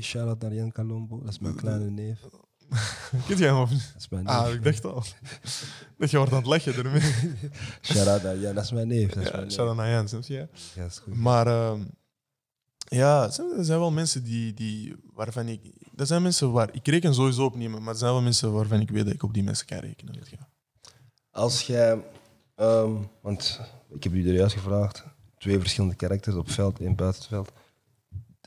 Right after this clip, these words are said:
Speaker 1: Als jij je eigen in drie woorden kunt beschrijven op het veld, in drie woorden buiten het veld, wie is, allee,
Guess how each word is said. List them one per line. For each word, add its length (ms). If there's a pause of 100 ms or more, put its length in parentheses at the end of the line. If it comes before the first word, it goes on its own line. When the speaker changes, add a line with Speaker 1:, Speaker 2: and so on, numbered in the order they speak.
Speaker 1:
Als 200
jij 140
je 360
eigen 360 (320)
in 120
drie 200
woorden 380 (240)
kunt 160
beschrijven 640
op 220
het 140
veld, 460 (220)
in 120
drie 240
woorden 540 (680)
buiten 280
het 100
veld, 240 (580)
wie 300
is, 240
allee, 260